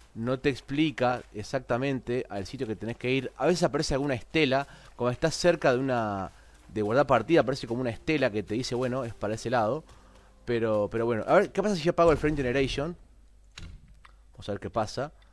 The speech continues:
Gráficos, eh, generación de fotogramas, no.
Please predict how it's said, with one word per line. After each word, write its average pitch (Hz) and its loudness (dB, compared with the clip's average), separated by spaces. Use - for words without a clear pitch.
Gráficos, 110 -8
eh, 87 -14
generación 98 -16
de 120 -10
fotogramas, 104 -4
no. 123 -4